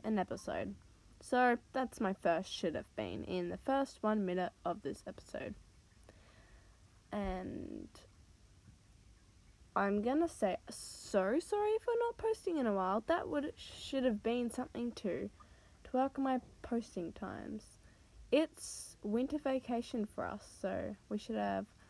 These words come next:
uh, a lot more time to post,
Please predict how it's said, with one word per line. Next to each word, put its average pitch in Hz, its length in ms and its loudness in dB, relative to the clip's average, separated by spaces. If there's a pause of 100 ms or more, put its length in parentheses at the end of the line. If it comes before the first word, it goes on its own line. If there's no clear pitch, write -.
(640)
uh, 226 520 6
a 220 100 6
lot 254 320 4
more 214 180 6
time 190 360 0
to - 120 -8
post, - 600 -4